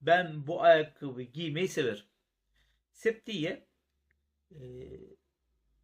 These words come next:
tabaklanmış sığır derisi demek. Üzerindeki bütün kıllar tabaklama sırasında yolunmuş. Ya bu-, bugün bizim kullandığımız o şap,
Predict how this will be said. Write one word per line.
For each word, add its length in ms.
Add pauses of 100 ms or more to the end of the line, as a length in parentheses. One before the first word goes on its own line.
(460)
tabaklanmış 680
sığır 380
derisi 340 (200)
demek. 320 (1080)
Üzerindeki 460
bütün 200
kıllar 480 (560)
tabaklama 680
sırasında 600
yolunmuş. 680
Ya 240
bu-, 180
bugün 320
bizim 260
kullandığımız 440
o 100
şap, 440